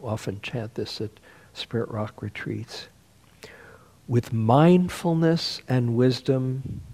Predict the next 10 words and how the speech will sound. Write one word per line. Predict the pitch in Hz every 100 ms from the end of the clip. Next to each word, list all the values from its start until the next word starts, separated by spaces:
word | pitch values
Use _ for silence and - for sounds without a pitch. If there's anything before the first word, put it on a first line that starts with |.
| - - - _ _ _ _ _ _ _ _ _ _ _ - - - - -
austerity | 120 123 - - 143 139 143 143 - 139 135 151
or | 104 104
simplicity | - - 113 107 - 165 - 143 143 135 135 - - -
and | 113 113 113
vigor, | 110 120 120 127 123 123 - - _ _ - - - - _ _ _ -
may | 123 127
the | 120
forces | 120 - - 160 190 - 185 170 151
of | - 139 123
delusion | 117 127 120 127 127 120 113 107 113